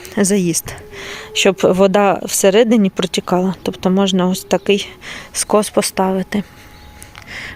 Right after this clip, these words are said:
От. Ну, це вже щось. Ось тут це прибрати, зробити рівненько. Ну, колись, може, доберемося. Плани такі принаймні. Ось так.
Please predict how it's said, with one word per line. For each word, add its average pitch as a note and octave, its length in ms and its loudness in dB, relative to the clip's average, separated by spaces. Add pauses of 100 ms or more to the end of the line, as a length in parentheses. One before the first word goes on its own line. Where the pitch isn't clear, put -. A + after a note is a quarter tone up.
(100)
От. F#3+ 380 -4
Ну, A#3+ 140 2
це B3 240 4
вже G#3+ 260 2
щось. - 400 -2 (1600)
Ось G3+ 140 0
тут - 320 -4 (400)
це F#3+ 180 2
прибрати, A3+ 720 2 (600)
зробити F#3 600 2
рівненько. A3+ 680 2 (440)
Ну, C#4+ 120 2
колись, C#4 400 2
може, B3 260 4
доберемося. F3+ 760 2 (100)
Плани G3+ 280 2
такі G3 280 -4
принаймні. F#3 640 -2 (920)
Ось G3+ 200 -2
так. - 400 -6